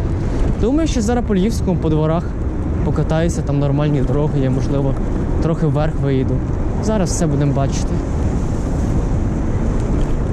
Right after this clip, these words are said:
А, бензовоз, типу, на розворот іде. Так, добре. Чоловік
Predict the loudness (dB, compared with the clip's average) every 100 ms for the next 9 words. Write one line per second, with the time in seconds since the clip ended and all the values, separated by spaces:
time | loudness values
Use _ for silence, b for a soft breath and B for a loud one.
0 | -2 -2 0 0 0 0 0 0 0 0
1 | 0 0 0 0 2 2 2 2 0 0
2 | 0 0 -2 -2 -2 0 0 0 0 2
3 | 0 0 0 2 0 0 0 0 0 -2
4 | -2 -2 0 -2 -2 -4 -2 -2 -2 0
5 | 0 -2 -2 -2 -2 0 0 -2 -2 -2
6 | -2 -2 0 0 0